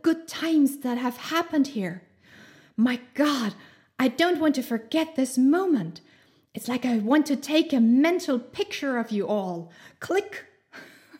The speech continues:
<laughs> So. <laughs>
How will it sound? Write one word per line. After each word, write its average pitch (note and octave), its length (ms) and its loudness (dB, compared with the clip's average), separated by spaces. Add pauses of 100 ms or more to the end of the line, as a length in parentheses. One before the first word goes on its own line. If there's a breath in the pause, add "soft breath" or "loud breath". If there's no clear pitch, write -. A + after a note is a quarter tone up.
(120)
<laughs> - 880 -12 (1700 loud breath)
So. G#3+ 340 -2 (840)
<laughs> B3 40 0